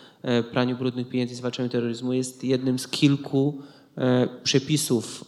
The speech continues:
e, w Polsce. Policzyłbym je na palcach jednej ręki, które mówią o kopii, e, dowodów osobistych, a potrzeby realne gromadzenia kopii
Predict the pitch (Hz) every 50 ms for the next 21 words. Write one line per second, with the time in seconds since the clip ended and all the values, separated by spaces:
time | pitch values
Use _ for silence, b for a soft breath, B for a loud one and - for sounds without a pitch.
0 | - - 113 113 110 110 - - - - 151 143 123 110 - - - - - 95
1 | 92 - - - - - _ _ - - - - 147 - - - - _ _ -
2 | 127 120 123 120 - 127 123 127 120 120 120 117 117 113 101 120 117 117 127 127
3 | 123 120 120 - - 120 117 117 117 - - 123 120 120 120 117 117 131 127 110
4 | 101 95 - - - - - - 104 101 104 104 110 107 110 - 117 - - 120
5 | - - 123 110 107 B B B B B B B B - 113 110 113 117 104 113
6 | 110 107 110 104 107 - - - - - - 110 95 107 95 - - - - -
7 | - - - - - 139 123 - - - 135 120 120 123 113 117 107 110 127 139
8 | 143 139 127 113 101 90 87 104 95 90 92 92 - 90 87 90 90 - - 92
9 | - - 160 175 196 190 B